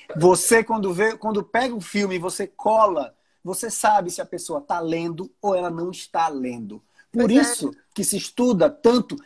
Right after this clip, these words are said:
Speaker 1: "Ah, eu quero uma conversada." Então, esquece, pessoal, se vocês querem pegar a pessoa, "Mas é que fulano tem realmente uma voz. Então, vamos colocar ele. Mas será que ele não pode ser o protagonista? Se for ter outra voz, pode compor, porque daí uma voz puxa a outra."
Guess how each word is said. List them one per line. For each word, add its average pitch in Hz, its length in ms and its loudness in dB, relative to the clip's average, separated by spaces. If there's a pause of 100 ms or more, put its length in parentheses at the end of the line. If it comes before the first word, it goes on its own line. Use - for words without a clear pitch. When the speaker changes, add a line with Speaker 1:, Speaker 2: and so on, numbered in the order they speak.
(100)
Speaker 1:
"Ah, 233 140 0
eu 220 60 -4
quero 240 200 2
uma 233 80 2
conversada." 214 640 2
Então, 226 280 -6 (380)
esquece, 226 600 2
pessoal, 196 420 2
se 190 100 -10
vocês 180 200 -8
querem 214 240 -2
pegar 180 240 2
a 175 40 0
pessoa, 202 460 2 (260)
"Mas 294 160 -6
é 311 40 -6
que - 100 -14
fulano 233 340 0
tem 240 140 -4
realmente 226 340 0
uma 220 120 -2
voz. 156 360 2 (280)
Então, 285 200 6
vamos 339 280 6
colocar 190 560 6
ele. 175 360 0 (880)
Mas 208 200 -4
será 311 240 4
que 262 80 4
ele 220 80 6
não 202 80 -2
pode 190 180 4
ser 214 60 0
o 190 60 2
protagonista? 175 680 -2
Se - 80 -14
for 202 80 -6
ter 214 140 -2
outra 247 320 0
voz, 175 500 2 (300)
pode 240 200 -2
compor, 233 420 2
porque 233 160 -4
daí 226 220 -2
uma 240 140 -2
voz 233 200 0
puxa 240 260 -8
a 233 40 -2
outra." 185 380 -4